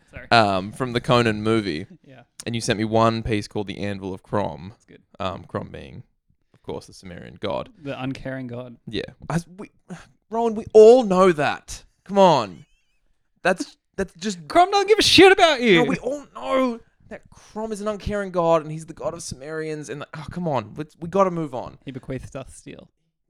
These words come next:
Speaker 1: Sorry, no.
Speaker 2: Rowan,
Speaker 1: Stolen
Speaker 2: this is,
Speaker 1: from him.
Speaker 2: this is general <laughs> knowledge you're talking about.
Speaker 1: This is a weird bit.
Speaker 2: Anyway,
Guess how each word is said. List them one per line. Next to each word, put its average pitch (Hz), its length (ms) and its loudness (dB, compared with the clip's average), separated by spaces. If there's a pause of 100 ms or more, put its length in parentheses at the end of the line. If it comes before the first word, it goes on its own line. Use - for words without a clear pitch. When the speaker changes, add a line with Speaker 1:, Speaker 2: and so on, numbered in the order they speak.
(380)
Speaker 1:
Sorry, 226 240 2
no. 190 200 6
Speaker 2:
Rowan, 349 480 0
Speaker 1:
Stolen 160 260 4
Speaker 2:
this 165 60 6
is, 156 40 0
Speaker 1:
from 143 200 8
him. 131 100 0
Speaker 2:
this - 180 0
is - 400 -4
general 320 580 0
<laughs> - 20 -20
knowledge 269 560 0
you're 240 100 2
talking 311 520 2
about. 156 560 -8 (1300)
Speaker 1:
This 302 160 -8
is 196 140 -14
a 170 40 -12
weird 175 260 -10
bit. 190 240 -12 (2000)
Speaker 2:
Anyway, 151 380 6